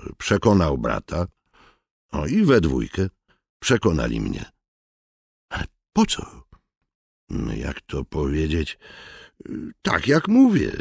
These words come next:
ktoś wzywał pomocy przez radio, szukał miejsc, gdzie przeżył ktoś jeszcze, a porzucać ludzi w biedzie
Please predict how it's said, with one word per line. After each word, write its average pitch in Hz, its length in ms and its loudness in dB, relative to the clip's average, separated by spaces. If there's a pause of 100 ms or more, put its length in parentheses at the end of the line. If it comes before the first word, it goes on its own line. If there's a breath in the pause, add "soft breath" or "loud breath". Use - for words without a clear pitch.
(320)
ktoś - 480 0
wzywał 80 600 2
pomocy 226 680 2
przez - 280 -6
radio, - 420 -6
szukał 87 420 2
miejsc, 87 440 4
gdzie 73 280 -4
przeżył 76 500 -2
ktoś - 340 -8
jeszcze, - 460 -8
a - 160 -14 (680 loud breath)
porzucać 92 640 2
ludzi 87 280 4
w 73 80 0
biedzie 82 440 2